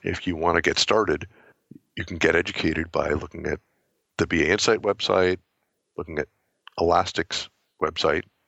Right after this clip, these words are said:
which, by the way, is a elastic dot C O, not dot com. Dot com is a, is a lending service. Um, you can then download Elasticsearch and install it, or use this Azure template. And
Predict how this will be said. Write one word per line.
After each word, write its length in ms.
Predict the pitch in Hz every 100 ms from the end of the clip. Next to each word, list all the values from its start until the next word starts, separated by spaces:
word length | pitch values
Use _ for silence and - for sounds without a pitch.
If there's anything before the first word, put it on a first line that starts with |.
| _ _ _
which, 240 | 90 85
by 140 | - 80
the 80 | 80
way, 80 |
is 100 | 73
a 160 | 71 71 - - - - -
elastic 420 | 90 85 - -
dot 260 | 78 73 -
C 400 | - - 90 82
O, 320 | 82 69 - - - -
not 240 | 82 80
dot 200 | - -
com. 280 | - 73 76
Dot 220 | 73 -
com 240 | 80 78
is 140 | 73 -
a, 300 | 73 73 78 - _ _ _
is 120 | 85
a 100 | 71
lending 440 | 71 76 82 78 78
service. 420 | - - - - - - - - -
Um, 260 | - 90 92 _ _ _ _ _ _
you 200 | 196 110
can 340 | 98 95 85 - _
then 360 | 92 90 87 87
download 680 | - 85 98 107 101 98 95
Elasticsearch 1000 | 87 85 92 - - - 123 - - - - _ _ _ _ _ -
and 120 | 82
install 420 | 85 - 90 90
it, 80 | 98 -
or 260 | 120 127
use 280 | 123 110 101
this 180 | 92 90
Azure 360 | - 95 95 78
template. 420 | - - - - _ _ _
And 360 | 98 87 85